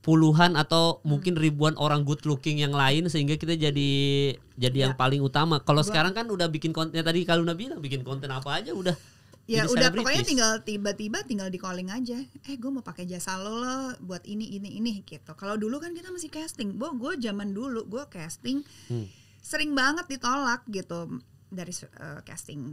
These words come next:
Speaker 2: F T V, casting sinetron, casting film,
Speaker 1: Hmm.
Speaker 2: apapun ditolak gitu. Jadi memang,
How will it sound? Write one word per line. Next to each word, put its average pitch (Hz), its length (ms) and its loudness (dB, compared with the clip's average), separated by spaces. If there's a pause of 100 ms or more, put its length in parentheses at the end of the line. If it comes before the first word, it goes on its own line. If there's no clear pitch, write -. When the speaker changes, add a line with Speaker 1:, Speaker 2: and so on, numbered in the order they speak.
Speaker 2:
F - 220 -20
T 277 160 -6
V, 285 320 -8
casting - 320 -10
sinetron, 240 640 -6
casting - 400 -14
film, 254 480 -2 (380)
Speaker 1:
Hmm. 92 100 -12
Speaker 2:
apapun 247 400 -8
ditolak 151 320 -10 (300)
gitu. 165 280 -14
Jadi 202 460 -8
memang, 180 560 -8